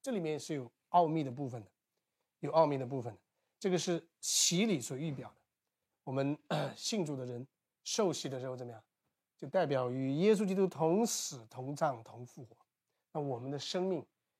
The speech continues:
也就与他联合了，与他联合了。所以呢，耶稣基督，上帝在他身上所做的，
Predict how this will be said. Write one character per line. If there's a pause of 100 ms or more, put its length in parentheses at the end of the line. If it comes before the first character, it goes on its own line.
也
就
与
他
联
合
了， (460)
与
他
联
合
了。 (340)
所
以
呢， (1120)
耶
稣
基
督， (1120)
上
帝
在
他
身
上 (680)
所
做
的，